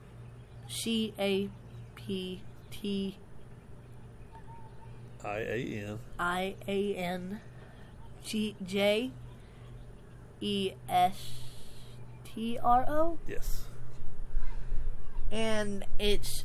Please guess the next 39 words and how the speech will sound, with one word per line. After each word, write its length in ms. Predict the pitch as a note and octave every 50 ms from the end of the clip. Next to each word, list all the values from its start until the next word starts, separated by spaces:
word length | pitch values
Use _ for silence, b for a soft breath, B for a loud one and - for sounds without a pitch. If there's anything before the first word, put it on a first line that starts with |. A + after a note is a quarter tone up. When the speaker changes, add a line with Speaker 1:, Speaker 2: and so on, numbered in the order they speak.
| - -
Speaker 1:
a 100 | G3 G3
robot 600 | G3 G#3 G#3+ A3 G#3+ A3 G#3+ A3 G#3+ G#3 - - - -
that 200 | F#3+ G3 F#3+ G3
looks 240 | G#3 G3+ - -
like 140 | G#3 G3+ G3 - - - - - - -
he's 320 | - - - - - -
about 360 | G3+ F#3 - F#3 F3+ F3 - -
to 100 | F#3 F3+
snipe 400 | - - - F#3 F3 F3 - -
someone. 460 | - - - - - - - - - - B B B B B B B B B - - - - -
I'm 160 | E3 E3+ -
also 380 | - F#3 F#3+ - - F#3 F3+ F3+
probably 380 | - F#3 F3+ F3+ F3+ F#3 F3
gonna 200 | D#3+ E3+ E3+ E3+
change 420 | - - - F3+ F3 F3 - - -
that, 220 | F3+ - - G3 - - -
too. 200 | F3+ E3+ E3 E3+ - B B B B B B B B B B B B - - - - - - -
Speaker 2:
All 60 | F3
right, 160 | C#3 G#2 - - -
so, 380 | - - - D#3+ A#2+ F#2+ F#2 - - B B B B B B B B B B B B B B B B - -
you 80 | A#2 A#2+
played 260 | - - B2 A#2+ G#2
Hunter 280 | A2 B2+ D3+ E3+ F3+ -
Call 240 | - F#3 E3+ E3+
of 40 | F3
the 60 | F#3
Wild, 420 | E3 B2 G2 G2 G2 G2+ A2 A#2+ B2+ - - -
so 140 | - - -
you 160 | G#2+ A#2 B2+
played 240 | - - E3 D3+ C#3+
some 140 | - C3+ B2
Xbox 440 | A#2+ A#2+ A#2 - - A#2+ B2 B2+ -
with 80 | B2 B2
your 80 | -
friends 580 | - - A2 G#2 A2+ A2+ A#2 A#2+ - - - - - - - - - - - - - - - - - - - - - - - - - - - -
over 200 | G#2+ G#2+ G#2+ G#2+
your 280 | G#2 G#2+ G#2+ G#2 G#2+ -
spring 380 | - - - B2 A#2 - G#2
break? 360 | A2 A2+ A#2 C3 B2+ - -